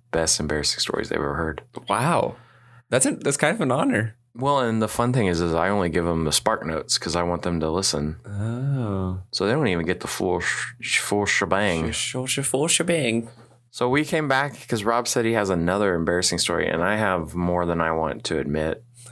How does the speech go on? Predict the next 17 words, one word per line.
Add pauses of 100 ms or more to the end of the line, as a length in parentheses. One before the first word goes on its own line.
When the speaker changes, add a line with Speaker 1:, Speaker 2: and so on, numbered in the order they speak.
(200)
Speaker 1:
Um, (300)
Speaker 2:
<laughs>
Speaker 1:
matter
of
fact,
it's
kind
of
funny
'cause (440)
I'll
sit (300)
and
I'll
think, (1000)
you
know,